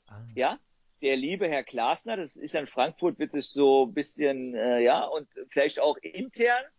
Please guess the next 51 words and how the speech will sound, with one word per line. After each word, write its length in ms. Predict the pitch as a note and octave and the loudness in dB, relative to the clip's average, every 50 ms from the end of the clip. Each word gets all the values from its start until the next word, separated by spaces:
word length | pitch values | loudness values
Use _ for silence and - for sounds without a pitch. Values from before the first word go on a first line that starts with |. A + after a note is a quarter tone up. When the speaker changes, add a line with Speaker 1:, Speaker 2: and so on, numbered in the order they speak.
| _ _ _ _ _ _ _ _ _ _ _ | _ _ _ _ _ _ _ _ _ _ _
Speaker 2:
also 300 | C#3 C3 B2 C3+ B2+ B2+ | -4 -4 -2 0 -2 -2
nach 160 | C3 A#2+ G#2+ | -2 -4 -2
außen 400 | F#2+ B2+ D#3 G3+ F#3+ - G#3 G3 | 0 0 2 0 -2 -4 -8 -8
hin 180 | F3 E3+ D#3+ C3+ | -8 -8 -4 -2
wirkt 260 | D#3+ G3+ - - - | -2 -2 -2 -6 -10
es 140 | A#3+ G3+ - | -12 -12 -8
so 200 | - A#3 A#3+ A#3+ | -4 0 0 0
und 220 | - - F3 D3 - | 0 0 -4 0 0
jetzt 200 | E3 E3 - - | 0 0 0 2
wollte 240 | D#3 D#3+ F#3+ G3 A3 | 4 4 6 6 4
er 40 | G3 | 2
halt 120 | F#3+ E3+ F3 | 2 2 -2
mal 140 | F3 - | -6 -6
zeigen, 280 | - D#3+ D#3 E3+ F#3+ G3+ | -4 -4 -2 -2 -2 -2
dass 160 | F#3+ E3 - | -4 -6 -6
er 80 | F3 F3+ | -8 -10
nicht 240 | A3+ B3 - - G#3 | -10 -12 -10 -6 -2
nur 100 | E3 C#3 | -2 -2
lieb 280 | A#2+ B2+ C3 C#3 - - _ | -2 -2 -4 -6 -6 -6 _
ist, 220 | - A2 - - D#3 | -12 -12 -6 -4 0
aber 200 | - D#3+ - - - - _ _ _ _ _ _ _ | 2 2 2 0 -4 -12 _ _ _ _ _ _ _
im 120 | - D#3 D3+ | -4 -4 0
Prinzip 420 | - F3 D#3 - - G#3 G3+ - | 0 -2 -2 0 -2 -4 -2 -2
ist 140 | A#3+ G3+ - | -4 0 2
er's 220 | - F#3 D#3 - - | 2 2 2 0 -6
ja. 280 | A2+ - - C2 - _ _ _ _ | -8 -8 -8 -10 -16 _ _ _ _
Also 140 | - C3+ C#3 | -12 -8 -8
wir 80 | C#3+ C3 | 0 0
dürfen 160 | F3+ F3+ F#3+ | 2 0 2
uns 80 | - | -2
ja 60 | F3+ D#3 | -2 -4
nichts 140 | C3+ - - | -4 -4 -2
vormachen, 440 | - D#3 G3 G#3 F3+ C3 A#2+ A#2 A2+ | 0 0 2 2 0 -2 -4 -6 -10
er 160 | G#2+ - - | -10 -8 -6
ist 220 | G3+ G3+ - - | -8 -8 -8 -4
ja 180 | G3+ G#3+ F#3 E3 | 0 0 2 2
jetzt 320 | C#3 C#3 C#3+ C#3 - _ | 2 0 0 -2 -4 _
nicht 300 | C#3+ D3 D3+ C#3 - - | -12 -12 -12 -12 -12 -10
so 220 | - D3+ D3 C#3+ C#3 | -4 0 0 2 0
ein 280 | C#3 C3+ C3 C3 A2 - - | 0 -4 -10 -12 -14 -14 -12
Typ 380 | - G3+ G#3+ A3 G#3+ F3+ - - - - _ _ _ _ _ | -4 0 0 2 2 0 -2 -4 -12 -20 _ _ _ _ _
in 140 | C3+ C3+ | -10 -2
dem 260 | - D3+ D3 D#3 D#3 C#3 | 2 4 4 4 2 0
Sinne, 360 | - D3 C#3+ B2 A#2+ A2+ G#2 | 2 2 2 2 2 0 -2
so 80 | C3 | -2
eine 100 | C3+ B2+ | -2 -2
Persönlichkeit, 720 | - - C3 A2+ - C#3 D#3 D#3 C#3+ - - - C#3+ C3+ G#2+ | -2 -2 -4 -2 0 -2 0 0 -2 -6 -2 0 0 0 0
die 60 | B2+ | 0
dann 140 | C3 A#2+ - | -2 -2 0
anfängt, 480 | - C3+ C#3+ - - C#3+ B2+ A#2 G#2+ - | -2 -4 -6 -4 -2 -2 -2 -2 -2 0
ja. 200 | A#2 A#2+ C#3 | 0 0 0